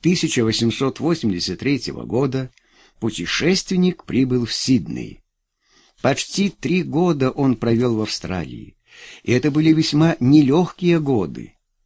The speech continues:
Коттедж в парке выставки, где он жил в свой последний приезд, сгорел. В пламени погибла часть многолетних работ Миклуха Маклая,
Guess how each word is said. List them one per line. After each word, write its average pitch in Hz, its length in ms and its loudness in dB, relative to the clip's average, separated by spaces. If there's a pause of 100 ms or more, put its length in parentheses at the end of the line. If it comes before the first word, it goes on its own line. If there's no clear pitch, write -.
(220)
Коттедж - 880 -2
в - 180 -20
парке 113 420 -2
выставки, 107 720 -4 (360)
где 101 200 0
он 110 280 0
жил 113 360 -2 (200)
в - 80 -10
свой 78 260 -6
последний 127 640 -2
приезд, 117 600 -4 (200)
сгорел. 110 680 0 (580)
В - 140 -16
пламени 156 540 2
погибла 143 480 -2
часть - 640 -2
многолетних 120 840 0
работ 123 460 0
Миклуха 127 500 0
Маклая, 120 680 -2